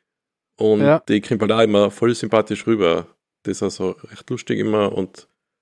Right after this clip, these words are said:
Speaker 1: erzählt da lustige
Speaker 2: Ja, die wirkt
Speaker 1: Anekdoten.
Speaker 2: relativ gegroundet auch,
Speaker 1: Ja.
Speaker 2: wenn, wenn man so, so, ah, weil ich es jetzt grad gegoogelt hab, nochmal genau, wie sie heißt und was sie so gemacht hat.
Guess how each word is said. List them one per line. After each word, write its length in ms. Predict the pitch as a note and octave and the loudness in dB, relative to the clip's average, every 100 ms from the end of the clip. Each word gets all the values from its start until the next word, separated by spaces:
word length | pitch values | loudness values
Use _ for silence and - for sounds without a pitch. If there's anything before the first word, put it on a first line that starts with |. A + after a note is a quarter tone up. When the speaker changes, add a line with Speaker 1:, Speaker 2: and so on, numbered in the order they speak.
| _ _ | _ _
Speaker 1:
erzählt 220 | - G2+ | -8 -4
da 60 | G2+ | -4
lustige 320 | G2+ - F#2 | -4 -6 -2
Speaker 2:
Ja, 80 | - | 4
die 80 | E3+ | 4
wirkt 140 | E3 | 6
Speaker 1:
Anekdoten. 280 | G3+ G3 A#2 | 4 2 2
Speaker 2:
relativ 440 | E3+ F#3+ - E3+ | 4 4 2 -6
gegroundet 680 | - D3+ E3 D3 E3+ G3+ C#3+ | -6 -4 2 4 4 2 2
auch, 260 | B2 A#2+ B2 | 2 2 0
Speaker 1:
Ja. 200 | B2 A2+ | 0 0
Speaker 2:
wenn, 240 | C3+ C3+ | -4 -8
wenn 140 | C3+ C#3 | -8 -6
man 80 | C#3 | -6
so, 480 | D3+ C#3+ C#3+ C3+ A#2 B2 _ _ | -2 0 -2 -6 -14 -20 _ _
so, 200 | D3 C#3+ - _ | -12 -12 -14 _
ah, 240 | D3 C#3+ D3 | -8 -6 -4
weil 180 | D3+ D3 | -2 -2
ich 100 | D3 | -2
es 40 | |
jetzt 200 | D#3+ - | -2 -4
grad 120 | D#3+ | -6
gegoogelt 480 | D#3 C#3+ D#3 F3+ - | -6 -2 -2 -2 0
hab, 280 | E3+ E3+ - | 2 2 0
nochmal 320 | D#3 D#3+ D#3+ | -4 0 -2
genau, 240 | C#3+ D3 D3 | -2 -2 -4
wie 40 | |
sie 160 | - C3 | -4 0
heißt 260 | D3 D#3 | 0 0
und 60 | D3+ | -6
was 100 | - | -10
sie 60 | C#3+ | -12
so 100 | D3 | -8
gemacht 300 | C#3+ D#3+ - | -4 -4 -4
hat. 140 | D#3 | -6